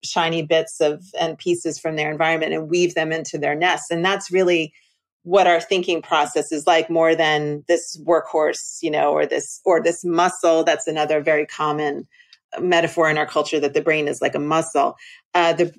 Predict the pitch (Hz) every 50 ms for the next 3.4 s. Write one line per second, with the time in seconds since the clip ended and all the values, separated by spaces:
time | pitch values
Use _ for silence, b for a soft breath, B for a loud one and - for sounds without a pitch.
0 | _ - 165 175 165 - 196 208 220 214 - - 185 202 202 208 202 170 170 175
1 | 170 165 170 170 185 190 190 185 180 170 165 165 160 160 156 156 156 147 151 -
2 | - - 160 156 156 151 147 147 143 143 143 - _ _ - - _ _ _ -
3 | 175 - - - 180 180 - -